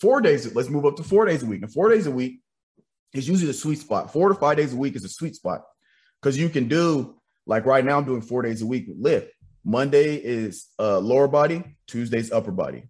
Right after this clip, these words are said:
Wednesday's recovery, Thursday's lower body, Friday's upper body,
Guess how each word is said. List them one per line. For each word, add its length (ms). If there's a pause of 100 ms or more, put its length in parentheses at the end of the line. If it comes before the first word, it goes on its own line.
Wednesday's 460
recovery, 480 (640)
Thursday's 600
lower 240
body, 320 (320)
Friday's 540
upper 200
body, 380